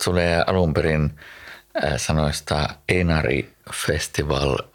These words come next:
of Experimental Music. Olikohan kaksituhatta kuusi järjestettiin ensimmäisen kerran tämmönen, äh, säveltäjä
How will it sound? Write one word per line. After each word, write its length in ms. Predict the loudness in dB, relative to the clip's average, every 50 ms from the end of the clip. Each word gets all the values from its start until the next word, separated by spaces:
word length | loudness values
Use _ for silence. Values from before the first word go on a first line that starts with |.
| -6 -6 -6
of 80 | -6 -8 -12 -20 _ _ _ _ -4
Experimental 1120 | -4 -4 -4 -4 -8 -6 -4 -2 -2 0 0 0 0 0 0 0 0 0 0 -2 -2 -2 -4 -6 -4 0
Music. 800 | 2 2 4 4 2 2 0 -2 -4 -8 -12 -14 -10 -8 -8 -8 -8 _ _ _ _ _ -20 -20 -20 -20 -20 -20 -20 -20 -20 -20 -10 -6
Olikohan 260 | -6 -4 -2 -2 0
kaksituhatta 460 | 0 0 -2 -2 -2 -2 -2 -2 -2 -4
kuusi 640 | -2 0 2 2 4 4 2 2 0 -2 -2 -2
järjestettiin 680 | -2 -2 -2 -2 -4 -6 -8 -10 -10 _ -4 -2 0 0
ensimmäisen 460 | 0 0 0 0 -2 -2 -2 -2 -2 -2
kerran 360 | -2 0 0 0 0 0 -2 -6 -10 _ _ _ -20 -20 -20 -20 -20 -20 -20 _ _ _ _ -18 -10 -6
tämmönen, 440 | -2 0 0 2 2 0 0 -2 -2 -6 -10 -20 -18 -16 -16 -16 -16 -18 -20 -20 -20 -20 _ _ _ _ _ _ -20 -20 -16 -8 -4 -2
äh, 60 | -2 0 0 0 0 0 2 2 2 2 0 0 -4 -6
säveltäjä 880 | -8 -6 -4 -2 -2 0 0 0 -2 -2 -2 0 0 2 2 2 2 0